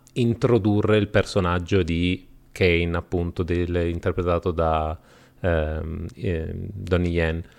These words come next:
Perché per il resto introduciamo tutti questi nuovi personaggi che sono vecchi amici di John Wick, oppure la figlia del vecchio amico di John Wick,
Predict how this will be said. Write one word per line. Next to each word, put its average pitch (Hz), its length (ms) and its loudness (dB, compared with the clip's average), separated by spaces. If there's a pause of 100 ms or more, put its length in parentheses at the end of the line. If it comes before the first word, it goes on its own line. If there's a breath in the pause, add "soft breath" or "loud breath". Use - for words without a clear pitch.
(220 soft breath)
Perché 147 300 2
per 131 180 4
il 185 80 6
resto 110 340 4
introduciamo 113 960 2
tutti - 280 -4
questi - 360 -2
nuovi 110 420 2
personaggi 117 1040 0 (260 soft breath)
che - 140 -2
sono 98 360 2
vecchi 135 500 2
amici 117 340 0
di 104 100 -2
John 104 180 0
Wick, 117 320 0
oppure 104 320 2
la 95 160 2
figlia 131 420 2
del 104 140 2
vecchio 113 240 2
amico 110 180 0
di 107 80 4
John 127 120 0
Wick, 160 160 -4